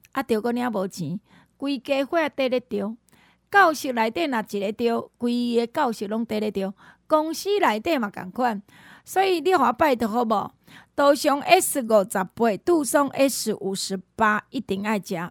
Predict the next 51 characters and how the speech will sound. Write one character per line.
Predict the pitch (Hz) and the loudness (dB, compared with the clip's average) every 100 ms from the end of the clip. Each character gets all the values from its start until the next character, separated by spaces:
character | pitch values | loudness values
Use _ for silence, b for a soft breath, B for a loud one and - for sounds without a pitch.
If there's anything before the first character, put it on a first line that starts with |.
| _ | _
真 | - 254 254 | -6 -2 0
的 | 202 - | -2 -4
一 | 202 | -12
定 | - 254 233 | -6 -2 -2
要 | 214 196 | -2 -4
吃， | - 214 - | -6 -8 -6
有 | 226 - | -8 -4
食 | 240 233 | -2 -2
差 | - 202 | -4 -6
足 | 233 226 | -4 -4
济。 | - 180 190 B B B | -4 -6 -8 B B B
早 | - 359 370 | -2 4 4
时 | - 196 202 - - | 2 -6 -10 -12 -4
吞 | 247 240 | -2 0
两 | 190 | -4
粒， | 180 | -2
啊， | 202 202 - - - - 359 | -2 -2 -10 -20 -20 -6 -2
你 | 392 | 0
若 | 262 | 0
真 | - 254 254 - | 0 -2 -2 -2
疲 | - 247 240 | -6 -2 0
劳、 | 185 180 214 b b b | 0 0 -4 b b b
真 | - 277 269 | -6 -2 -2
操 | - - 226 269 | -4 0 4 6
劳， | 247 170 175 220 B B B | 4 2 -2 -6 B B B
啊， | 330 | -4
定 | 339 240 220 | -2 -4 -4
讲 | 294 330 339 | -6 -4 -6
你 | |
困 | - - 359 | -6 -2 2
无 | 294 285 | 4 4
饱 | 233 339 330 330 | 2 2 2 2
眠 | 226 185 | 0 -4
呢， | 226 233 240 B B | -6 -6 -10 B B
定 | - 254 | -2 -2
定 | 247 240 | 0 -2
讲 | 240 359 | 0 -2
你 | 370 - | -2 -4
营 | 302 311 | -6 2
养 | 359 311 | 2 2
着 | 269 | -4
无 | 262 262 | 0 -2
够 | 247 226 196 | 0 0 0
的， | 190 | -4
你 | 240 | -6
爱 | - 311 | -2 -4
食 | - | -2
两 | 202 180 185 185 | -8 -6 -10 -2
摆， | 269 320 | -2 -2
早 | - 254 | -4 -6
起 | 233 269 | -6 -12